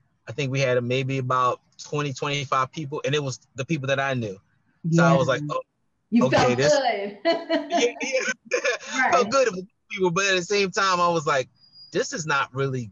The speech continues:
Speaker 1: good." Be-, I'm like, "We, we're not really growing." So I'm like, "Nah, I don't." And that second, I, again, I was second guessing myself, and I was like, "You know what?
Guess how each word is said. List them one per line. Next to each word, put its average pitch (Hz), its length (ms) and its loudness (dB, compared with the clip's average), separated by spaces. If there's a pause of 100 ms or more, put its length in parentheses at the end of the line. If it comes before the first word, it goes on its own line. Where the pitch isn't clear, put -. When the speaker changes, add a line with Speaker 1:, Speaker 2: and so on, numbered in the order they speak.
Speaker 1:
good." 135 480 0
Be-, 131 140 -12 (440)
I'm 156 80 -4
like, 135 200 -2 (120)
"We, 160 100 -6
we're 151 200 -2
not 147 280 0
really 135 180 0
growing." 117 560 -2 (120)
So - 180 -14
I'm 135 180 -2
like, 120 200 -2
"Nah, 147 220 -4 (340)
I 156 120 2
don't." 180 180 0 (400)
And 151 120 -2
that 139 120 -2
second, 156 320 -4
I, 131 240 0
again, 131 360 -2
I 123 100 0
was 113 280 -6 (640)
second 139 380 -4
guessing 135 280 -2
myself, 117 400 -2
and 120 80 -4
I 120 120 0
was 117 120 -4
like, 117 100 -4
"You 123 60 -8
know 139 140 -2
what? 143 240 0